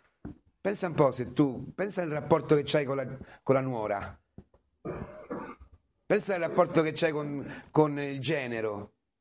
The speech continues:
Pensa al rapporto che c'hai col coinquil-, con quello che vicino, abita vicino a te.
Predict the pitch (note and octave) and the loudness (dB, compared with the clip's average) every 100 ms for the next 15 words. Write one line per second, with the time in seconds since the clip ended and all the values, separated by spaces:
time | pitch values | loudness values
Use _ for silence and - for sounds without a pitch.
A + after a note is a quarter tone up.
0 | _ _ _ - G#3+ A3+ G3+ F3+ - F#3+ | _ _ _ -4 -2 0 0 -2 4 4
1 | F3 F3 D#3 D3+ F3 D3+ D3+ D#3 D#3 D3 | 6 4 4 2 0 0 0 2 2 2
2 | D3 C3+ C#3+ D#3+ D3 C#3 C#3+ C#3 C3 C#3 | 2 2 2 2 2 -2 -4 -4 -2 -2
3 | B2 C#3+ B2+ - B2+ G#2 | -2 -4 -2 2 2 2